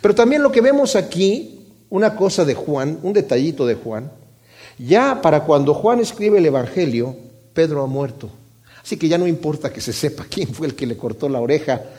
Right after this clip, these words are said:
al, al siervo del sumo sacerdote. Más adelante nos va a decir, es, va a estar hablando de un discípulo que conocía al sumo sacerdote. Seguramente está hablando Juan de sí mismo. Hay varias teorías, que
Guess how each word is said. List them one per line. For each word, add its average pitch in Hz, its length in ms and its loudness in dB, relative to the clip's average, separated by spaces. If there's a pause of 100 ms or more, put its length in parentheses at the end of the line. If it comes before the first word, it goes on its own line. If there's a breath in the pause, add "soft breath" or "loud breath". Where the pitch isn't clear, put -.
(380 loud breath)
al, 131 440 2 (400)
al 143 100 -8
siervo 175 320 4
del 135 100 2
sumo 160 240 0
sacerdote. 139 600 0
Más 156 200 0
adelante 143 360 0
nos 117 200 -4
va 151 80 2
a 151 40 2
decir, 165 600 -2 (480 loud breath)
es, 135 180 -2
va 170 60 4
a - 20 8
estar 170 220 2
hablando 165 340 2
de 139 80 4
un 180 120 4
discípulo 143 600 -2
que 123 120 -8
conocía 123 460 0
al 131 100 0
sumo 147 260 -4
sacerdote. 131 640 -2 (220 loud breath)
Seguramente 147 960 2
está 127 200 -2
hablando 131 300 2
Juan 135 340 -2
de 113 80 -4
sí 131 220 -6
mismo. 127 460 -4 (360 loud breath)
Hay 156 120 6
varias 156 300 2
teorías, 135 640 2
que 104 240 -6